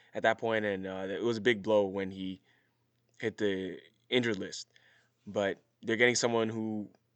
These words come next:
you know, over nine appearances, eight starts,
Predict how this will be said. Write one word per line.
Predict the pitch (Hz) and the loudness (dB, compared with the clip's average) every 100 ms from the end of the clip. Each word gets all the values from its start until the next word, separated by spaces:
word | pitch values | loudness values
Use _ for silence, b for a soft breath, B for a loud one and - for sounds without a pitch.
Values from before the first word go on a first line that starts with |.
| _ - | _ -8
you | |
know, | 101 95 | -4 0
over | 107 107 110 107 | 0 2 0 0
nine | 104 98 104 | -2 -4 -4
appearances, | 104 113 107 110 131 | -4 -4 -4 -4 -8
eight | 127 101 | -8 -8
starts, | - - 113 - | -6 -4 -4 -6